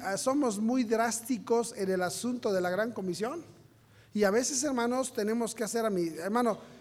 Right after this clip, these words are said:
¿se acuerdan ustedes que Jesús, nuestro Salvador, fue un ejemplo de ese tipo? Y él cuando llegaba, hermanos, él no llegaba con el plan de salvación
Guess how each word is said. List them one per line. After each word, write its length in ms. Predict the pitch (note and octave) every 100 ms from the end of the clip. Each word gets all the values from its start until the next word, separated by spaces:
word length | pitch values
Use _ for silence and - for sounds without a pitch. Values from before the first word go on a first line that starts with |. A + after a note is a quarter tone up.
| -
¿se 120 | G#3+
acuerdan 320 | G#3 C4+ C#4+
ustedes 320 | A#3+ C4+ C4
que 120 | -
Jesús, 440 | G#3 G3 - D4 A#3
nuestro 260 | A#3+ G3+
Salvador, 460 | G#3+ G#3 G3 G#3+ B3+
fue 140 | B3+
un 80 | C4
ejemplo 520 | A#3 - A#3+ C4+ C4
de 100 | G3+
ese 200 | A3 A#3+
tipo? 360 | F#3+ B3 A3 G3 - - -
Y 160 | F#3+ F3+
él 140 | A3+
cuando 280 | B3+ B3+ G#3+
llegaba, 500 | G3 F3 F3+ A#3 A3
hermanos, 560 | F3+ F3+ F3 D#3+ - - -
él 160 | A#3
no 80 | C#4+
llegaba 400 | C4+ A3+ B3 B3
con 180 | G#3+ F#3+
el 140 | F3
plan 220 | D#3+ A3
de 80 | A3+
salvación 760 | G3 F#3 F3 E3+ A3 G#3+ A3